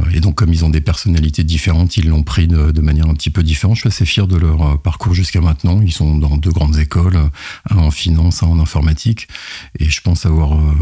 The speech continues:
avec, euh, avec leur mère, euh, avoir fait le, le boulot pour qu'ils s'en sortent. Euh, mais surtout qu'ils,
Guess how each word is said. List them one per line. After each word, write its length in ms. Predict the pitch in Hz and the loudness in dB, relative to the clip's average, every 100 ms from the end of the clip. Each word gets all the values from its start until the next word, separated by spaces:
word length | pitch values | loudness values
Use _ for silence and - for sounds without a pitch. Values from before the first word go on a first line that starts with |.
| 78 82 - - | 0 0 -2 -4
avec, 500 | - 78 78 - - | -2 0 0 -4 -4
euh, 160 | 76 71 80 - - | -2 0 -2 -4 -8
avec 340 | - 78 71 - | -6 -4 -4 -2
leur 160 | 80 | 0
mère, 300 | 80 87 101 | 2 2 2
euh, 160 | 85 76 73 - - - - | 2 2 0 -4 -16 -10 -4
avoir 280 | 80 80 | 0 -2
fait 140 | - 90 | 0 0
le, 240 | 85 78 | 2 2
le 140 | 80 85 | 2 2
boulot 300 | 90 90 104 | 2 2 0
pour 200 | 104 - | -2 -6
qu'ils 120 | - | -2
s'en 120 | 87 | -2
sortent. 440 | - 98 98 - - - - - - | 0 -2 -4 -8 -18 -20 -20 -20 -4
Euh, 220 | 82 78 76 82 87 82 78 | 0 2 2 0 0 -2 -2
mais 140 | 85 | -2
surtout 380 | - - - 98 | -2 -4 -2 -4
qu'ils, 580 | - 92 82 80 80 | 0 0 2 2 2